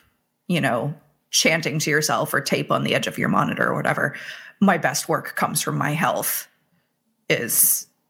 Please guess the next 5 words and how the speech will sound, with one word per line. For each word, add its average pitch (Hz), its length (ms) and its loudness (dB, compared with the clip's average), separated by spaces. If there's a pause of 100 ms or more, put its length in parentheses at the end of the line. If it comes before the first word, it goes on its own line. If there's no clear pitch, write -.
(1120)
is 190 120 4
a 196 40 2
surprisingly 165 1300 0 (560)
out 175 200 2 (100)
there 156 640 0